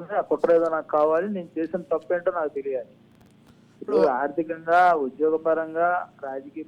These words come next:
పరంగా, అన్నిటి పరంగా వాళ్ళు నాకు ద్రోహం చేయడం అనేది కాదు. అదేనని చెప్పండి.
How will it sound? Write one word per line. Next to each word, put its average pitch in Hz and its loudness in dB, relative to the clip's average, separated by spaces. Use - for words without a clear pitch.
పరంగా, 156 -6
అన్నిటి 156 -12
పరంగా 156 -2
వాళ్ళు 147 -2
నాకు 147 -2
ద్రోహం 156 0
చేయడం 156 2
అనేది 147 -2
కాదు. 151 -10
అదేనని 135 -6
చెప్పండి. 110 -10